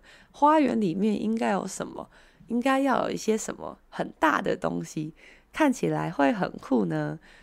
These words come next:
我讲这个单字给大家听，大家猜猜看吧。이거는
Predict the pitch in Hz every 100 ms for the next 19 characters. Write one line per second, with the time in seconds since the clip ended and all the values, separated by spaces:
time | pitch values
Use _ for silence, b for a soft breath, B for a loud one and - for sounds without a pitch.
0 | b - 262 - - 220 285 277 214 220
1 | 226 - 214 - - - 185 175 170 -
2 | 165 165 b b - 254 - 202 196 214
3 | 214 226 220 247 190 165 160 160 170 b
4 | b b b - 147 151 156 240 160